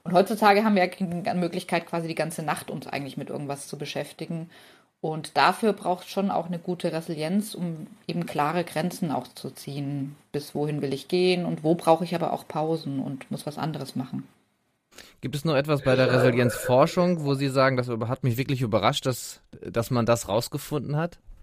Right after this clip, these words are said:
Speaker 1: Ähm, also es wird ja immer mehr so geforscht, was sind so im Gehirn auch so wichtige Resilienzfaktoren. Ähm, das finde ich super spannend. Und eben auch, ähm, was uns ja auch,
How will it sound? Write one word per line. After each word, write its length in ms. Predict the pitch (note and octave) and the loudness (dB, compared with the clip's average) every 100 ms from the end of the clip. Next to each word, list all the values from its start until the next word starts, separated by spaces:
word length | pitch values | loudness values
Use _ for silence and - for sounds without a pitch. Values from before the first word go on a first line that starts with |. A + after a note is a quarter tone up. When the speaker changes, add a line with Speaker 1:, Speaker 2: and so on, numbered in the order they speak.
| - _ _ _ | -20 _ _ _
Speaker 1:
Ähm, 300 | G3 F#3+ F#3+ | 6 8 10
also 300 | D3+ F#3+ F3+ | 8 6 6
es 240 | E3+ - F3+ | 4 2 2
wird 140 | G#3 | 4
ja 60 | F#3+ | 6
immer 180 | F#3 F3+ | 4 4
mehr 260 | F3+ F3+ | 6 6
so 120 | E3+ | 6
geforscht, 580 | D#3+ - E3 F#3 G#3 - | -2 0 8 8 8 2
was 160 | E3+ E3+ | -4 -2
sind 220 | E3+ E3+ | -2 -2
so 100 | D#3+ | -2
im 140 | E3+ E3 | -2 -4
Gehirn 400 | D3+ F3 C4 C#4 | 0 4 4 4
auch 140 | B3 | 0
so 180 | B3 G#3+ | 0 -2
wichtige 400 | A3 A3+ A#3+ G#3+ | -2 -4 -2 -2
Resilienzfaktoren. 1500 | G#3+ A3 G#3 G#3 A3 - A3 A3 - - A3+ A3 A3 A3 A3 - - _ _ _ F#3 | -2 0 0 0 -2 -4 -4 -4 -6 -2 2 4 4 2 -4 -10 -20 _ _ _ -2
Ähm, 320 | F3+ F3 E3 | 0 0 -4
das 160 | E3 | -4
finde 200 | - A3+ | -2 0
ich 80 | A3 | 0
super 320 | B3 A#3 A3+ | -4 -4 -4
spannend. 840 | A3 - G3 G3+ G#3+ G#3 G#3+ G3+ - _ _ _ _ | -6 -2 2 2 2 2 0 -2 -12 _ _ _ _
Und 360 | G#3 B3 B3 B3 | 2 4 4 2
eben 380 | G#3 A3 G#3+ G3 | 0 2 2 4
auch, 500 | G3 G3+ G3+ G3 - | 6 8 8 4 -4
ähm, 460 | F3+ F#3+ F#3 F#3+ F3+ | 0 0 0 -2 0
was 180 | F3+ F#3 | -2 -2
uns 160 | F#3 - | -4 0
ja 200 | E3+ - | 0 2
auch, 360 | E3+ E3+ - | 2 0 -6